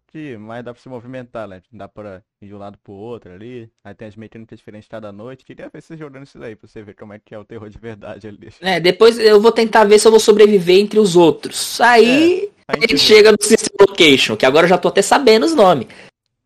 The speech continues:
Speaker 1: Aí
Speaker 2: Já tô meio que por dentro.
Speaker 1: Eu imagino que o pessoal queira ver você jogando Ultimate Custom Night, que é todo mundo do jogo, né? São cinquenta bichos de uma vez, né?
Speaker 2: Ah, mano, eu só tô, eu, eu, o, o de-, o legal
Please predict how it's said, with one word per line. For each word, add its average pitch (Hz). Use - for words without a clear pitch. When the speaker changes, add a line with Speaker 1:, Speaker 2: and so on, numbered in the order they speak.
Speaker 1:
Aí 117
Speaker 2:
Já 139
tô 170
meio 185
que -
por 214
dentro. 165
Speaker 1:
Eu 127
imagino 127
que -
o -
pessoal 127
queira 123
ver 120
você 123
jogando 120
Ultimate 123
Custom 135
Night, 101
que -
é 98
todo 131
mundo 123
do 101
jogo, 98
né? 95
São 110
cinquenta 120
bichos 110
de 110
uma 110
vez, 104
né? 107
Speaker 2:
Ah, 170
mano, 127
eu 165
só 156
tô, 170
eu, 165
eu, 190
o, 185
o 208
de-, 208
o 202
legal 165